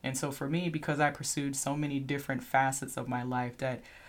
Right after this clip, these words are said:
a lot of people that I used to have in my life, you know, would get frustrated or looked down on,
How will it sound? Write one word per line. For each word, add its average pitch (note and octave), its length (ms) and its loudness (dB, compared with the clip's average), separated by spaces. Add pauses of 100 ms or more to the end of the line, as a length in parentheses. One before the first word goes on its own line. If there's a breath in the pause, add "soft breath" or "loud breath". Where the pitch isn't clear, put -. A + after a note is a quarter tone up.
(140 loud breath)
a C3 100 2
lot B2+ 200 4
of B2 80 -4
people C3+ 300 -2
that B2+ 160 -2
I A#2+ 60 -2
used C#3+ 440 2
to C#3 100 2
have C3 220 4
in B2+ 80 0
my B2+ 160 2
life, B2 480 -4
you C#3 100 -2
know, B2 160 -2
would B2 140 -4
get B2 160 -4
frustrated B2 720 -2
or B2 100 -2
looked A#2+ 300 -4
down B2 320 2
on, A#2+ 300 -4